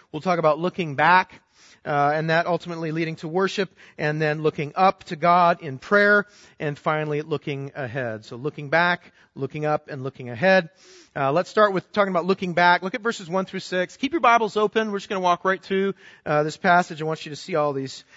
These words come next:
uh, beautiful things in here. So looking back, first thing we wanna realize here, looking at verses one through six, is that when we are afraid, we need to remember the ways in which God has helped us,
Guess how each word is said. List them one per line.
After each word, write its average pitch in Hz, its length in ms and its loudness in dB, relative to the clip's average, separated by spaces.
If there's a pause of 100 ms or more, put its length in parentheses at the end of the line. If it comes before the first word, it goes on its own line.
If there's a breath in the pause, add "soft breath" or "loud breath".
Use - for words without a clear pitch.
(160 soft breath)
uh, 131 340 -4
beautiful 143 340 -8
things 131 360 -10
in 131 60 -12
here. 120 260 -10 (220 loud breath)
So 165 120 0
looking 220 380 2
back, 185 320 6 (400 loud breath)
first 240 180 6
thing 247 140 -2
we 233 60 0
wanna 214 360 2
realize 196 600 2
here, 196 100 -2
looking 196 240 -2
at 214 80 -2
verses 180 280 -4
one 180 200 -6
through 220 160 -8
six, - 600 -8 (640 soft breath)
is 170 80 -6
that 175 140 2
when 220 200 2
we 262 100 2
are 240 100 8
afraid, 220 320 2
we 202 60 -2
need 208 140 -2
to 196 60 -2
remember 196 460 0
the 226 80 0
ways 202 360 2
in 202 40 -6
which 196 200 -4
God 185 280 4
has 165 320 0
helped 208 300 2
us, - 380 -4